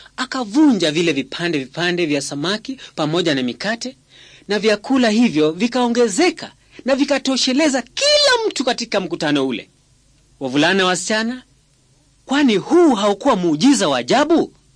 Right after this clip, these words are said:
Je, huwezi kushangazwa kuona kwamba katika mikate mitano na vipande viwili vya samaki,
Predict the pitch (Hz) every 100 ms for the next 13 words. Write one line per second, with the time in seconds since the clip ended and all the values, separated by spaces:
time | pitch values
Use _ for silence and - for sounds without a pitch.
0 | _ _ _ _ _ _ 156 233 143 -
1 | _ _ - 233 294 277 226 - 208 185
2 | 294 208 117 - _ _ - 202 233 185
3 | 196 160 120 - - - - 220 - 302
4 | 269 202 196 247 240 233 190 185 269 240
5 | 131 104 _ _ _ _ - - 233 226
6 | 233 269 311 262 214 196 240 208 180 -
7 | 185 170 247 233 -